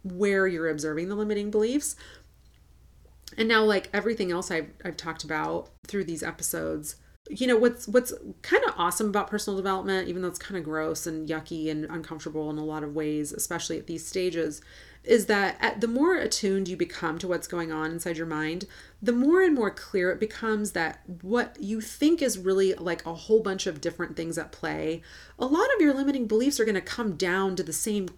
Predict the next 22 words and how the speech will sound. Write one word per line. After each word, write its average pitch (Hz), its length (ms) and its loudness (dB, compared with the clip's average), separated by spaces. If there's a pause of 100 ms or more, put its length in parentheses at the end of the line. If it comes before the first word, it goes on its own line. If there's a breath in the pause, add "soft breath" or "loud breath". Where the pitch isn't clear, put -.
core 240 640 4
few 208 960 0 (480 soft breath)
challenges, - 800 -4 (560)
even 262 220 2
though 247 100 6
they're 214 140 6
gonna 202 160 0
show 185 160 0
up 175 100 -2
in 170 80 -4
different 160 300 -6
areas. 160 500 -4
And 208 220 0
that 285 320 2 (220)
is 196 200 0
actually 170 360 -2
great 151 500 -4
because 170 280 -8
then 233 200 2
you 208 140 0
have 156 480 -2 (480 loud breath)
this 220 340 6